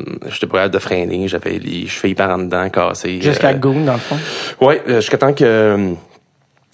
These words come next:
Speaker 1: que Jay Baruchel me dise, euh, que, que, qu'il y avait eu le green light pour Goon, puis qu'on allait le tourner dans, je sais pas, là, deux, deux, trois mois après. Puis, euh, puis moi, j'ai voulu m'entraîner pour pouvoir être capable de faire les scènes de hockey.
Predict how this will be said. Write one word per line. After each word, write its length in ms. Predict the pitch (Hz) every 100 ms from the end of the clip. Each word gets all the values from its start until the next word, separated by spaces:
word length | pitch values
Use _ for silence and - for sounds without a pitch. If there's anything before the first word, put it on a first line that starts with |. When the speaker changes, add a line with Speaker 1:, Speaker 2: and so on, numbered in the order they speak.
| -
Speaker 1:
que 160 | - 110
Jay 100 | 113
Baruchel 420 | 117 107 98 131
me 140 | 123 95
dise, 340 | 104 117 104
euh, 320 | 98 90 90
que, 220 | 90 98 90
que, 240 | - 90
qu'il 240 | 87 - 92
y 20 |
avait 120 | 95
eu 40 | 98
le 40 | 101
green 200 | 98 92
light 220 | 104 107
pour 160 | 92 92
Goon, 340 | 98 110 131
puis 140 | 131
qu'on 300 | - 101 95
allait 140 | 92 92
le 60 |
tourner 380 | 90 92 92 95
dans, 320 | 95 90 87
je 80 | 90
sais 60 | -
pas, 180 | - 85
là, 160 | 92
deux, 300 | 87 - -
deux, 160 | - 90
trois 260 | 104 95
mois 240 | 92 95 92
après. 300 | - 113 139
Puis, 300 | - 101 95
euh, 300 | 90 87 85 85 90 90 - - -
puis 100 | -
moi, 120 | 104 101
j'ai 120 | 95
voulu 340 | 87 95 101
m'entraîner 680 | 101 92 92 98 90 92 98
pour 160 | 95 -
pouvoir 300 | - 90 92
être 100 | -
capable 340 | 90 95 90
de 80 | 90
faire 240 | 87 90 90
les 140 | 90
scènes 280 | - 95 92
de 60 |
hockey. 440 | 90 87 - 104